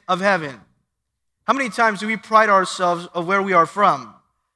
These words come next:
of our nationality, of our culture? I want you to know this, nothing takes precedence over you being a citizen of heaven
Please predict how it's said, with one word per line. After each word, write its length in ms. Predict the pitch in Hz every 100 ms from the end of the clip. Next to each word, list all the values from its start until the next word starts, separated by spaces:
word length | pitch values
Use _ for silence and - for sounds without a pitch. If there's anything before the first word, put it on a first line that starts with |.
| _ -
of 100 | 190
our 80 |
nationality, 840 | 196 226 220 226 208 220 214 220 180
of 100 | 185
our 140 | 190
culture? 400 | 175 220 208 202
I 40 | 196
want 220 | 254 190
you 80 | 214
to 80 |
know 180 | 208 208
this, 200 | 190 165 - _ _
nothing 680 | 180 247 240 269 269 269 -
takes 480 | - 220 208 - - _ _
precedence 800 | - 233 220 208 165 156 165 -
over 220 | 202 190
you 240 | 185 196 233
being 320 | 220 196 190
a 120 | 180
citizen 640 | 160 - 214 196 170 160 151 _ _
of 140 | 165 160
heaven 320 | 185 160 127